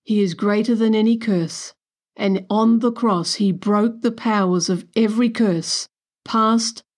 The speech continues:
present, and future. And in receiving Jesus, all curses are broken.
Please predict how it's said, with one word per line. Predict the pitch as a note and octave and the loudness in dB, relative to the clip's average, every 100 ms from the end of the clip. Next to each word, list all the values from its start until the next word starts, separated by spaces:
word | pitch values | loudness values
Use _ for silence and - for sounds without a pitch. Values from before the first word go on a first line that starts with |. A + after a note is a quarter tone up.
| _ - | _ -2
present, | A3 G#3 A3+ A3 - _ | 0 2 0 -2 -8 _
and | A3 A3 | 0 0
future. | G3 G#3+ G3 - F3+ E3 - _ _ _ _ _ _ _ _ _ _ _ A3 | 0 -2 -2 0 -4 -4 -8 _ _ _ _ _ _ _ _ _ _ _ -2
And | G#3+ | 2
in | A3+ A3 | 4 2
receiving | G3 - B3+ A#3 A3 G3+ | 0 0 2 2 2 0
Jesus, | - C4 C4 G#3+ F#3 F#3 | 0 0 2 0 -2 0
all | A#3+ C4 B3 | 0 0 -2
curses | - B3 A#3 A#3 F3+ D#3+ | -2 0 0 -2 -4 -2
are | F3+ | -2
broken. | E3+ G3 G3+ G3+ F3 D3+ | -2 0 0 0 -4 -6